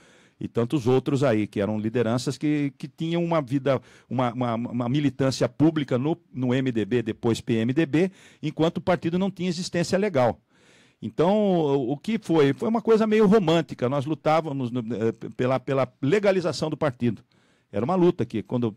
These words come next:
de-, redemocratizou o país, a gente achava que mais do que justo, né? Você dá liberdades democráticas amplas, gerais, né?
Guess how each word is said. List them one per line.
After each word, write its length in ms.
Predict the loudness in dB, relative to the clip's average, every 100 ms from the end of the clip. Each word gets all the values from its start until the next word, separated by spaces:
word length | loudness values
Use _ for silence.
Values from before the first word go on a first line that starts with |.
| -8
de-, 180 | -2 -2
redemocratizou 880 | 0 0 0 0 -2 -4 -2 0 0
o 40 |
país, 380 | 2 2 2 0
a 60 |
gente 220 | -2 -2 -4
achava 300 | 0 0 -2
que 100 | -4
mais 220 | -2 -2
do 60 | -2
que 120 | -4
justo, 400 | 0 0 -2 -4
né? 160 | -6 -6 _ -20 -20 _
Você 580 | -6 -4 0 0 0 0
dá 280 | 2 2 2
liberdades 880 | 0 0 0 2 0 0 -6 -8 -14
democráticas 960 | -10 -6 -4 -2 0 0 -2 -6 -6 -6 -2
amplas, 440 | -2 -2 -6 -6 -8 -4
gerais, 480 | 0 2 0 0
né? 120 | -4